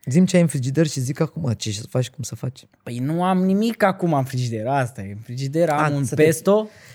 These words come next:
Speaker 1: Păi
Speaker 2: în momentul ăsta am niște, un, un sos pesto în frigider,
Speaker 1: E bun.
Speaker 2: vreo cinci sticle de vin de mai multe feluri,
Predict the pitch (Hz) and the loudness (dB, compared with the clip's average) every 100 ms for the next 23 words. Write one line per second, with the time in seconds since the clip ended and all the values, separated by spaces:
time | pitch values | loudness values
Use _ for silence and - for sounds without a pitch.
0 | - 180 131 151 147 151 135 131 127 123 | -2 2 2 2 0 -2 -2 -2 -2 -4
1 | - 123 117 120 117 127 120 - 120 - | -6 -8 -8 -10 -8 -8 -10 -8 -10 -8
2 | 110 110 107 110 170 185 170 208 147 123 | -12 -10 -10 -6 -6 -4 -4 -2 -4 -6
3 | 135 135 - 147 - 131 127 117 110 117 | -4 -4 -2 -4 -4 -6 -6 -4 -6 -4
4 | 113 101 107 110 110 104 104 98 - 113 | -6 -6 -8 -6 -8 -8 -10 -8 -6 -6
5 | 143 214 | -4 -8